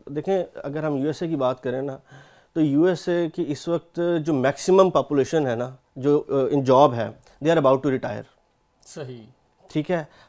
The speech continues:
Speaker 1: पाकिस्तान में जो मैक्सिमम पॉपुलेशन है, they are,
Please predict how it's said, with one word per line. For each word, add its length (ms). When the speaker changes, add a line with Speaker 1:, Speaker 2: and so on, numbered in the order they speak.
Speaker 1:
पाकिस्तान 480
में 140
जो 80
मैक्सिमम 460
पॉपुलेशन 540
है, 160
they 120
are, 220